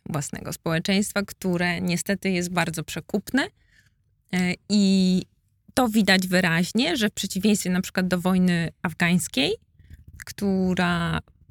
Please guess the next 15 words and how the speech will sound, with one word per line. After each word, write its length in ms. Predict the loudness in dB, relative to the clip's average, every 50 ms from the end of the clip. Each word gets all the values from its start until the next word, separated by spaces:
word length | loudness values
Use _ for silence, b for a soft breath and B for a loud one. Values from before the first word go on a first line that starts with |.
| -20 -20 -20 -20 -10 _
pociągnęła 580 | -4 0 2 4 4 4 6 4 6 6 6 4
wiele 260 | 4 2 0 0 -2
ofiar, 540 | -2 -2 -2 -2 0 0 2 2 2 0 -2
e, 60 | -4 -10 -14 -20 -20 -20 -18 -18 -18 -8 -4 -2 0 0 0 -2
w 100 | -2 0 0 2 2 2 2 2 2
rosyjskich, 1080 | 0 0 -2 -2 -2 -2 -2 -2 -2 -4 -6 -4 -2 -2 -2 -2 -4 -6 -10 -16 -16 -8 -4
w 20 |
rosyjskim 380 | -4 -2 -2 -4 -4 -2 -2 -2
społeczeństwie, 880 | -2 -2 -2 -2 -2 -2 0 0 0 0 0 -2 -2 -2 0 0 -2 -2 -6 -4
to 100 | -2 0
wywołało 500 | 0 2 2 2 2 2 2 2 0 0
duży 440 | 2 2 2 4 2 2 2 0 0
taki, 540 | 0 -2 -2 -4 -6 -8 -6 -6 -6 -6 -10 _ _ _ -8
duży 680 | -6 -4 -2 0 0 0 0 -2 -4 -4 -4 -4 -4
społeczny, 920 | -6 -6 _ -4 -2 0 0 0 -2 -2 -4 -4 -2 -2 -2 -2 -2 -4